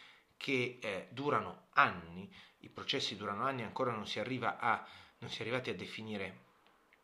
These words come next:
a mettere la parola fine su Piazza Fontana, eh, arrivano comunque a stabilire che si tratta di un tentativo dell'estrema destra neofascista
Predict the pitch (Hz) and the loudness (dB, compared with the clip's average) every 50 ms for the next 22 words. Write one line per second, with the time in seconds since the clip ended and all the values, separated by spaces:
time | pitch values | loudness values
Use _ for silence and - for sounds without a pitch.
0 | _ - - - - 123 120 117 - 123 117 113 110 - - 123 113 110 107 98 | _ -20 -20 -16 -12 -8 -8 -6 -2 -2 0 0 0 2 2 4 6 6 6 4
1 | - - - 127 107 85 78 78 - - - - - - - 90 - 117 107 104 | 2 -2 -4 -4 -4 -6 -8 -10 -14 -18 -20 -16 -12 -12 -10 -6 -2 -2 -2 -2
2 | - - - - 98 92 90 92 98 82 78 85 104 - - - - - - - | -4 -8 -8 -6 -6 -6 -4 -4 -4 -4 -4 -8 -10 -14 -16 -18 -18 -18 -20 -20
3 | - _ - 123 123 113 104 - - 180 175 165 131 127 120 123 127 160 143 123 | -20 _ -6 -2 -2 -2 0 4 6 6 6 6 4 2 0 0 0 0 -2 0
4 | 123 - 139 120 107 107 - - - - - - 151 131 143 131 123 117 120 127 | 0 4 8 8 8 8 8 4 -4 -6 0 0 2 2 2 2 2 0 0 0
5 | 127 127 - 135 131 - 135 127 - - 135 123 - - - - - - - 123 | -2 -4 -4 -4 0 0 0 2 4 2 2 2 0 -6 -14 -18 -18 -10 -6 -4
6 | 135 127 135 143 135 123 143 135 127 - 160 143 143 123 131 120 120 120 - - | -4 0 0 0 2 4 2 2 2 2 0 0 2 2 2 2 2 0 -2 -4
7 | - - - 170 175 165 143 131 127 143 143 135 - - 120 120 120 120 117 - | -4 2 2 4 4 6 4 4 4 4 2 2 2 -2 -2 -2 -2 -4 -2 0
8 | 120 107 - - - 107 90 - - - - 95 95 | 2 2 4 2 2 0 -4 -6 -4 -2 -2 -2 -2